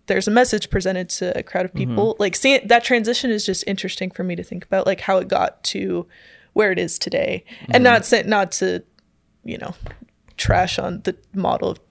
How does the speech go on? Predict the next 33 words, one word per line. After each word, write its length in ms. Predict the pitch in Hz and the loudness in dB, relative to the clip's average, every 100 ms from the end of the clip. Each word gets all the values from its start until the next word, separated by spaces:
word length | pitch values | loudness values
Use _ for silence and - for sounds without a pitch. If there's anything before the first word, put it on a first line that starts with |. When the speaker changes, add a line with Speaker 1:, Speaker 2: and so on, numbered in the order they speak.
| _ | _
Speaker 1:
what 220 | - 180 | -2 -2
church 260 | - 185 170 | 0 -4 -2
is 140 | 170 | -4
today, 160 | - 185 | -2 -2
'cause 160 | 202 208 | 0 2
I 80 | |
think 180 | 226 226 | 4 2
there 120 | 214 | 2
Speaker 2:
Mm-hmm. 60 | - | 2
Speaker 1:
still 160 | - 190 | 2 0
are 80 | 185 | -2
important 380 | - 185 208 | -4 -4 -4
things 380 | - - - - | -8 -8 -6 -6
when 240 | 180 180 170 | -4 -6 -8
Speaker 2:
Mm-hmm. 300 | - 123 104 120 - | -8 -6 -6 -8 -6
Speaker 1:
you 140 | 220 202 | 2 4
are 140 | 185 | 4
listening 400 | 190 170 190 185 | 2 -2 -4 -4
to 460 | - 180 185 185 190 _ _ _ _ _ _ - | -4 -4 -2 -4 -6 _ _ _ _ _ _ -2
a 20 | |
message 380 | 220 208 220 202 | 2 2 2 0
and 120 | 196 | 0
someone 220 | 196 202 185 | 0 0 0
is, 240 | 180 - - | -2 -4 -6
you 140 | 202 | -6
know, 100 | 220 | -4
speaking 640 | - - 202 - 180 180 185 | -4 -4 -6 -6 -8 -6 -8
the 80 | 190 | -4
Bible 260 | 185 190 190 | -2 -2 -4
and 140 | 190 | -4
teaching 420 | - 175 - - | -6 -6 -8 -8
you. 180 | 143 - - | -6 -8 -6
Speaker 2:
Mm-hmm. 280 | 139 135 | -4 -2